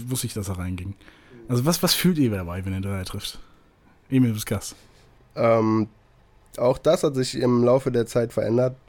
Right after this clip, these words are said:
Speaker 2: Früher war ich überhaupt kein Werfer. Ich war früher immer schon sehr athletisch und stark und bin mehr zum Korb gegangen, hab versucht, alles zu danken. Und dann waren
Speaker 1: Das war auch ganz gut.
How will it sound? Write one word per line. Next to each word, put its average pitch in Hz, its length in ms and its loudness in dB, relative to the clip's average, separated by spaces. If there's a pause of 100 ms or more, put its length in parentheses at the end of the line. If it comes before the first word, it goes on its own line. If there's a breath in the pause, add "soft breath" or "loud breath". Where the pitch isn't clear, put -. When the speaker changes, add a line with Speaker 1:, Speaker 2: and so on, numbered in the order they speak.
(280)
Speaker 2:
Früher 131 480 2
war 117 140 4
ich 117 100 -4
überhaupt 123 280 2
kein 113 240 2
Werfer. 113 340 -4
Ich 123 100 -8
war - 140 -8
früher 120 300 0
immer 113 180 2
schon 110 200 -2
sehr 110 180 2
athletisch 113 540 -2
und 110 200 -2
stark 110 380 -4
und 113 200 -2
bin 110 300 -2
mehr 110 300 2
zum 113 160 -4
Korb - 240 -4
gegangen, 113 260 0
hab 107 140 -2
versucht, 110 320 -6
alles 110 220 -2
zu 113 100 -6
danken. 113 460 -4 (880 loud breath)
Und 104 380 0
dann 110 300 4
waren 107 300 4
Speaker 1:
Das 107 80 4
war 131 60 2
auch - 80 -4
ganz 113 160 -2
gut. 110 140 -6